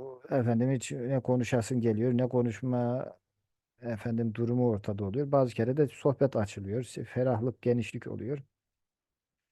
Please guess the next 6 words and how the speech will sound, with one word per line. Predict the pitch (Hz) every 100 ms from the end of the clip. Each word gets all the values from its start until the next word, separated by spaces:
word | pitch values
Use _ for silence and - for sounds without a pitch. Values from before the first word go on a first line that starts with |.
| _ _ _
Onların | 127 131 131 131
yani | 131 143 127
herkesin | 143 127 110 107
de | 104
hali | 104 107 175 - _ _ _ _ _ _ _ _ _ _ _ _ _ _ _ _ _ _ _ 160
değişiyor. | 165 143 175 135 -